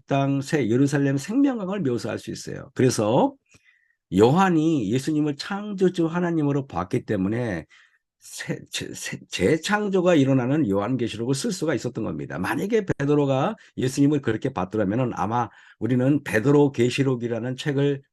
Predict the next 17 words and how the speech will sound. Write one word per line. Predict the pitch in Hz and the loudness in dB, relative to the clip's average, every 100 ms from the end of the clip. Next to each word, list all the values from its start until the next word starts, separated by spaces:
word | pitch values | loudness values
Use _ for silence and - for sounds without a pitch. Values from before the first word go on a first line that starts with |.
| _ | _
접하지 | - 117 131 135 | -10 -2 -2 0
않았을까요? | 113 113 131 - 127 170 220 | -2 -4 -6 -4 -4 -4 -4
어저께 | 107 101 113 | -6 -6 -6
그렇게 | 104 98 110 | -6 -6 -6
갑자기 | 104 95 113 107 | -6 -6 -6 -6
한번 | 107 110 | -6 -8
생각을 | - 123 104 107 | -8 -8 -8 -8
해봤습니다. | 113 82 - 80 69 - - _ _ _ _ _ _ _ _ _ _ _ _ _ _ _ _ _ _ _ _ _ _ _ _ _ | -10 -10 -12 -16 -16 -18 -20 _ _ _ _ _ _ _ _ _ _ _ _ _ _ _ _ _ _ _ _ _ _ _ _ _
사도 | - - 180 220 | -14 -6 2 6
요한 | 139 123 131 151 135 | 6 4 2 0 -2
안에 | 76 80 110 107 80 | -4 -6 -4 -4 0
예수님은 | 123 131 123 110 131 - | 0 2 0 2 0 -2
은하수를 | 117 131 156 170 180 175 175 170 | 0 2 2 2 -2 -2 -2 -2
창조하시고 | - 147 143 127 110 98 120 143 110 107 143 185 214 | -4 -6 -4 -2 -4 -4 -4 -2 0 2 6 6 6
온 | 170 | 4
우주를 | 127 131 135 123 | 0 -2 -2 -2
창조하시고 | - 127 110 104 90 - 123 185 | -4 -6 -4 -4 -4 -4 -4 -6